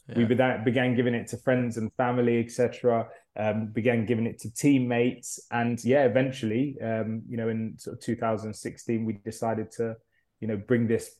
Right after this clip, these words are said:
Speaker 1: product, this homemade recipe and remedy, um, to market. And we eventually launched the Turmeric Co in two thousand and eighteen. And it's really,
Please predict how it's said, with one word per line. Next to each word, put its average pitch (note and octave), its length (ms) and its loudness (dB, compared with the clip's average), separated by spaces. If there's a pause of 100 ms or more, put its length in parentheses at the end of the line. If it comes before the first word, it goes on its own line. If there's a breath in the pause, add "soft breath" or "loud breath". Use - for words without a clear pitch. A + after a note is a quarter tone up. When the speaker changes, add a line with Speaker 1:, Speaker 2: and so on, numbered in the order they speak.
(160)
Speaker 1:
product, A2+ 460 0
this A#2 140 -4
homemade G#2+ 880 -2
recipe A2+ 680 0
and G#2 180 -6
remedy, A2+ 580 0 (100)
um, A2 380 -6
to - 100 -12
market. A2+ 560 -4
And G#2 160 -10
we G#2 380 -4
eventually A2 480 -6
launched G#2 420 -6
the G#2 80 -12
Turmeric G#2+ 380 -10
Co G#2+ 100 -6
in G2+ 200 -10 (580)
two A#2+ 160 2
thousand G#2 400 -2
and G#2 140 -6
eighteen. G#2+ 560 -4
And G#2 280 -10
it's G#2+ 220 -14
really, G#2 480 -4